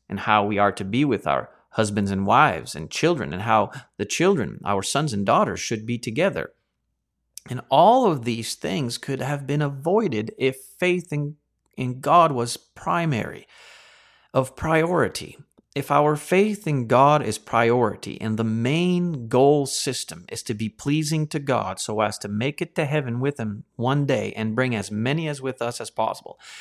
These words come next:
if that is the humble submission in mind we keep, then all things can be mended and healed, even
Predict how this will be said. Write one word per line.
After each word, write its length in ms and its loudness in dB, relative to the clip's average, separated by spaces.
if 220 -2
that 240 4
is 160 -2
the 100 2
humble 280 2
submission 680 -2
in 180 -2
mind 360 0
we 140 -4
keep, 460 -4
then 200 2
all 400 4
things 440 -2
can 640 -2
be 420 -2
mended 720 2
and 160 -10
healed, 600 -4
even 540 2